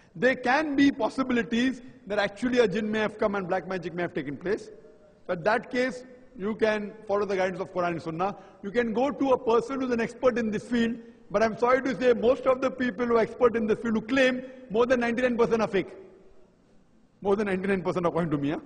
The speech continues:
It is my, my analysis. More than ninety-nine percent who claim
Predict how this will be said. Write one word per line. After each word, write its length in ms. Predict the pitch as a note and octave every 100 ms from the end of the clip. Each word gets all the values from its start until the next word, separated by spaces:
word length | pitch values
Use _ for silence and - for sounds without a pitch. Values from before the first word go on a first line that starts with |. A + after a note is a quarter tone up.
| - - - _ _ _ -
It 140 | D#3
is 60 | D#3+
my, 360 | D#3+ F#3 E3 B2 - - -
my 160 | F#3
analysis. 540 | E3 D#3+ C#3+ F#3 G#3+ - - - -
More 180 | E3 G#3
than 140 | A3
ninety-nine 420 | G3+ G3+ A3 A#3 G#3
percent 280 | G#3+ G#3
who 80 | G#3+
claim 420 | G#3+ B3 D4 C4